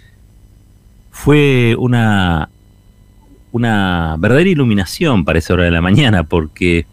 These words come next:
planteó que al fin de cuentas nuestros políticos representan a la sociedad que tienen.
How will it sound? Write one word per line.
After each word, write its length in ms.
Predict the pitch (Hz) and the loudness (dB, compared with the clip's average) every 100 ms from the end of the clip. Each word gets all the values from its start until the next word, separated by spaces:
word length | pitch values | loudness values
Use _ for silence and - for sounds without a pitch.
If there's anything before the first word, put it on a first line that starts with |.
| - - - - - - - | -20 -20 -20 -20 -20 -20 -4
planteó 340 | 151 156 208 | -2 0 0
que 60 | 175 | 0
al 40 | |
fin 140 | 151 156 | 0 0
de 80 | |
cuentas 240 | 143 165 131 | 2 2 0
nuestros 240 | 107 101 - - | 0 -2 -4 -10
políticos 800 | - 131 135 98 90 85 80 - - | -2 0 0 0 2 2 -2 -6 -4
representan 480 | 87 101 120 110 | -2 2 2 2
a 80 | 90 | 2
la 80 | 85 | 2
sociedad 420 | 80 76 92 85 | 0 -2 0 2
que 140 | 80 73 | 2 0
tienen. 320 | 69 - | -4 -6